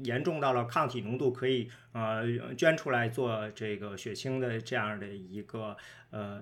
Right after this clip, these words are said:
这个药物治疗。但是呢，几个月后呢，依然呢二次感染，而且呢病情呢，一般很多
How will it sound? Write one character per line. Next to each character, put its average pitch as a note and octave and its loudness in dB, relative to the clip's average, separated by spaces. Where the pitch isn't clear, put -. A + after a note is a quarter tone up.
这 G#2+ -8
个 A2+ -4
药 C#3+ 6
物 B2+ 8
治 C3 0
疗。 A#2 2
但 C#3 8
是 A#2+ 2
呢， A2+ 0
几 A2+ -8
个 A2 -2
月 C3+ 6
后 B2+ 2
呢， G#2+ 0
依 D#3+ 2
然 A2+ 4
呢 G#2+ 0
二 B2+ 4
次 A#2 -2
感 G#2+ 0
染， G2+ -4
而 G#2 -4
且 G2 -4
呢 G#2 -4
病 B2 2
情 A2 -2
呢， G#2+ 0
一 D#3+ -6
般 F3 8
很 B2 0
多 D#3 6